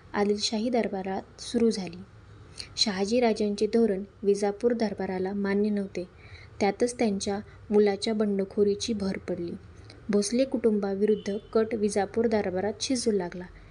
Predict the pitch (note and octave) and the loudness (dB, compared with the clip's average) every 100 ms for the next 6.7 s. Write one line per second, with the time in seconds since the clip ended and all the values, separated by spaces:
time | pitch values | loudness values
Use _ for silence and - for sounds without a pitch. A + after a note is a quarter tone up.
0 | - - - - G3 G3 A3 A#3+ A3+ - | -20 -16 -8 -4 0 0 0 0 -2 -2
1 | G3+ F#3+ G3+ G#3+ G#3 G3 G3+ A#3 - G3 | -2 -2 -2 -6 -2 0 0 0 -2 -2
2 | F#3 F#3+ G3+ A3+ A#3+ A#3 G3 F#3+ G3+ G3 | -2 -2 -2 0 0 2 2 0 -2 -2
3 | G3 G3 G3+ F#3+ G3 A#3 A3+ G3+ G3+ F#3+ | -4 -2 -2 0 0 -2 -2 -4 -2 -2
4 | G3 F#3+ F#3+ A3 F#3+ F#3 - - - - | -2 -2 -2 -2 -4 -10 -14 -20 -18 -4
5 | G3+ G3 A#3 A#3 G#3 G3 F#3 F#3 G#3+ - | 0 2 0 0 0 0 -4 -6 -6 0
6 | A#3+ A#3+ G#3+ F#3+ F#3 F3+ | -2 0 -4 -4 -6 -8